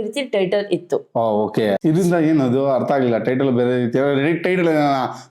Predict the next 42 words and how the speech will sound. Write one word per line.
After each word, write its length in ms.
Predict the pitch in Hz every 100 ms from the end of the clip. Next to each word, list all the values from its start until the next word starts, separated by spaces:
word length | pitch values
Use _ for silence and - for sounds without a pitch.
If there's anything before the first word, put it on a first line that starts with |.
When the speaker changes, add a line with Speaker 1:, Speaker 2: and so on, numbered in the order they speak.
| 160
Speaker 2:
ಮಿಸ್ಟರ್ 260 | 156 185
ಬೀಟ್ಸ್ 240 | 156 156 156
ಏನಾನ 160 | 135
ಟೈಟಲ್ 300 | 123 135 131
ಚೇಂಜ್ 300 | 110 135 139
ಮಾಡಿದ್ರಾ? 640 | 117 107 104 131 180 - - _
Speaker 1:
ಆ 140 | 180 233
ತರ 200 | 247 277 302 330 - -
ಕನ್ಫ್ಯೂಸ್ 520 | 269 277 285 349 285
ಆಗ್ಬೋದು 320 | 254 196 196
ನಿಮ್ಗೆ. 300 | 175 165 151
Speaker 2:
ಓಕೆ. 340 | 151 120 110 104
Speaker 1:
ಆದ್ರೆ 400 | 104 220 220 262
ಹಂಗಲ್ಲ. 520 | 240 202 208 202 175
Speaker 2:
ಹಾ. 380 | 156 127 117 110
Speaker 1:
ಹೆಂಗೆ 240 | 240 254 277
ಫಸ್ಟ್ 300 | 262 254 269
ಹೇಳ್ದೆ 220 | 262 254
ನಾನು, 180 | 254 277
ಎ, 360 | 208 226 247
ಬಿ, 140 | 254 247
ಸಿ 140 | 262
ಅಂತ 180 | 240 247 262
ಟೆಸ್ಟಿಂಗ್ 360 | 240 208 254 240
ಮಾಡೋದು, 260 | 233 240
ಕಂಪೇರ್ 340 | 233 208 226 220
ಮಾಡೋದು, 320 | 220 233 214
ಯಾ 300 | 208 220 -
ತ-, 40 |
ಆ 220 | 226 208 214
ಪರ್ಟಿಕ್ಯುಲರ್ 460 | 226 220 233 233
ಥಂಬ್ನೇಲ್ 580 | - 208 214 220 240 254
ಚೆನ್ನಾಗಿದೆ 720 | 233 220 220 240 294 - -
ಅದನ್ನ 180 | 208 208
Speaker 2:
ಹ್ಮ್. 100 | 262
Speaker 1:
ಯೂಟ್ಯೂಬರ್ 300 | 254 233 285
ಸೆಲೆಕ್ಟ್ 360 | - 240 233 226
ಮಾಡಾಕ್ತಾರೆ. 560 | 196 180 180 165 156
Speaker 2:
ಓ, 160 | 139 139
ಫಸ್ಟ್ 220 | 139 -
Speaker 1:
ಆ 40 | 151
Speaker 2:
ಇತ್ತಲ್ಲ, 200 | 156